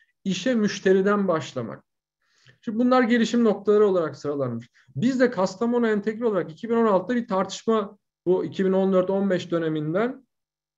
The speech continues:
iki bin on altıda bir tartışmanın içerisinde kendimizi bulduk. Çok verimli bir değerlendirmeydi ve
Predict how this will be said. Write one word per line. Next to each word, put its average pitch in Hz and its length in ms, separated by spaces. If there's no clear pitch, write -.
iki 156 180
bin 175 40
on 185 120
altıda 185 380
bir 202 240
tartışmanın 175 560
içerisinde 156 420
kendimizi 135 540
bulduk. 131 340
Çok 208 280
verimli 160 340
bir 143 200
değerlendirmeydi 131 840
ve 214 220